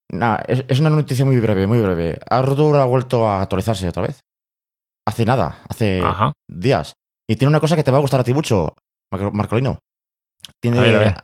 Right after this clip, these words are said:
Speaker 1: han puesto herramientas para medir el, el loudness. Mm, ya
Speaker 2: Mm.
Speaker 1: tenía algo antes, ya tenía algo, pero ahora lo han puesto de manera que tengo que verlo porque todavía no lo he probado. Eh, tienen,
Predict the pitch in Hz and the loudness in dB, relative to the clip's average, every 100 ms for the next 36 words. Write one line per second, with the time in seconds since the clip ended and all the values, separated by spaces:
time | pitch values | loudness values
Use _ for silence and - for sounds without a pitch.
0 | - 113 117 127 131 120 113 110 113 120 | -4 -2 0 0 0 0 2 2 0 0
1 | 110 113 107 101 117 113 110 104 98 90 | -2 0 0 2 2 2 2 0 -2 -4
2 | 92 - - 101 95 90 85 80 87 113 | -10 -16 -8 -4 -4 -4 -6 -4 -2 -2
3 | 127 98 78 71 - _ _ _ _ _ | -2 -4 -4 -6 -16 _ _ _ _ _
4 | _ _ _ - 101 101 98 95 104 123 | _ _ _ -8 -4 -2 0 2 4 4
5 | 131 123 120 160 147 160 160 160 131 123 | 4 4 4 4 2 2 2 0 0 0
6 | 123 135 135 160 - _ _ - 104 107 | 0 0 0 -4 -8 _ _ -2 0 2
7 | 123 123 120 123 131 120 110 113 123 120 | 2 0 0 -2 -2 0 2 2 0 0
8 | 110 104 101 98 117 131 131 131 120 104 | 0 0 0 0 0 2 2 0 -2 -4
9 | 90 85 101 101 95 87 92 131 - _ | -4 -4 -4 -2 -4 -2 -2 -4 -8 _
10 | _ _ _ _ _ _ _ _ - 101 | _ _ _ _ _ _ _ _ -4 0
11 | 101 95 107 123 123 113 110 101 | 0 0 -2 0 2 0 -2 -6